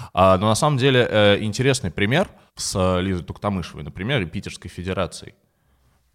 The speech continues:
Я предлагаю вот, э, перестать вот гипотетически рассуждать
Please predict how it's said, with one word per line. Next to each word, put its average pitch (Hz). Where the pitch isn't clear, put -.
Я 123
предлагаю 117
вот, 101
э, 101
перестать 117
вот 90
гипотетически 98
рассуждать 87